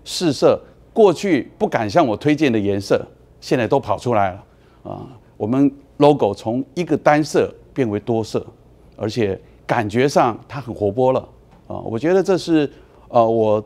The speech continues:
第一个最大的收获啊。第二个收获，当然这一次的，呃，内部的共识会议，我们开了非常多，从前面的一些思-，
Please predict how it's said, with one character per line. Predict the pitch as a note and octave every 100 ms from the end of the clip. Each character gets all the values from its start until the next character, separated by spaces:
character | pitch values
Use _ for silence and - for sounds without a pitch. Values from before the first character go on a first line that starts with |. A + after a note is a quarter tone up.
| -
第 | E3+
一 | E3
个 | C#3+ F#2+
最 | - C3
大 | A#2+
的 | G2+
收 | G2 A2+ G#2
获 | G#2 A2 - - - _ - -
啊。 | - - - _ -
第 | A3+
二 |
个 | G#3
收 | F3 G3
获， | F#3
当 | D#3+
然 | D#3 C#3 D3 - - _ -
这 | F#3+
一 | C#3+
次 | C3+ - D#3 C3+ A2+ G#2
的， | G#2+ G2+ G2 F#2+ F#2+ - _ _ _ -
呃， | G2+ G2 F#2
内 | D3+ E3+
部 | C3+ D3
的 | G#2+
共 | G2+ D#3 A#2+
识 | C#3
会 | A#2+ A#2+
议， | G#2+
我 |
们 | A2+ A#2
开 | - C3+
了 |
非 | A#2+ C#3
常 | A2 G2+
多， | G2+ G2 - - - -
从 | - A#2+
前 | C#3 A2+ B2+
面 | D3 A#2+
的 | G#2+ G#2 G2+ - - -
一 | B2
些 | C3 B2
思-， | - - D3 D3